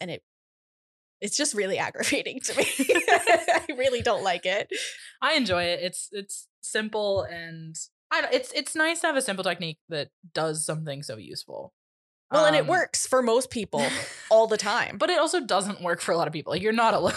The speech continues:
Speaker 2: <laughs>
Speaker 1: Well, I mean, sometimes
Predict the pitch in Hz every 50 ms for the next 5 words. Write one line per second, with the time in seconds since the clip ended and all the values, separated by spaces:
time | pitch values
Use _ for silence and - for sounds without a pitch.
0 | - - - - _ - - - 320 339 - 392 - - 440 427 - 85 - -
1 | - - - - 339 392 - - 330 302 302 294 285 262 - _ _ _ _ _
2 | _ _ _ _ _ _ - - 247 269 302 - 403 403 415 403